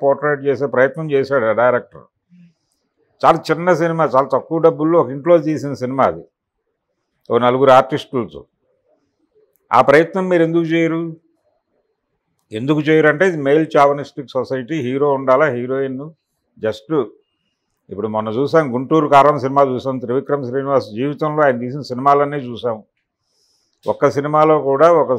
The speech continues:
సజీవమైనటువంటి మహిళా పాత్ర ఉండదు అతని డైరెక్షన్లో. అంటే అదొక చైతన్యంతో తొణికిసలాడాలి కదా ఆ పాత్ర. హీరోయిన్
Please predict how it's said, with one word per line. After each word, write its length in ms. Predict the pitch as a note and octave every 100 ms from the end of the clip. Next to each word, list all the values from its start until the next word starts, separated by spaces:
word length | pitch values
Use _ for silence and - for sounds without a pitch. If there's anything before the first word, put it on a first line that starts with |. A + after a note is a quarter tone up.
| A2+
సజీవమైనటువంటి 960 | G#2+ B2 D#3+ D#3+ D#3 D3+ C#3 C#3+ C3+
మహిళా 320 | C#3 B2+ C#3+ D3
పాత్ర 360 | C#3 C#3 C#3+ B2+
ఉండదు 200 | C3+ B2+
అతని 200 | A2+ A2 A2+
డైరెక్షన్లో. 520 | A#2+ A2+ - F2+ C2+ - _ _ F3+ F3+ _ _ _ _ _ _ _ _ _ -
అంటే 200 | A2 D3+ C3+ C3+
అదొక 220 | A#2 A#2+ -
చైతన్యంతో 580 | B2 C3+ D#3+ E3+ E3 E3+ E3
తొణికిసలాడాలి 720 | D3 D3+ D#3+ D#3 D#3 D#3 D3 C3
కదా 140 | B2 A#2
ఆ 20 | A2+
పాత్ర. 260 | C3 - F2+ C#2 _ _ _ _ _ _ _ _ _ -
హీరోయిన్ 480 | C3 D#3 E3 D#3+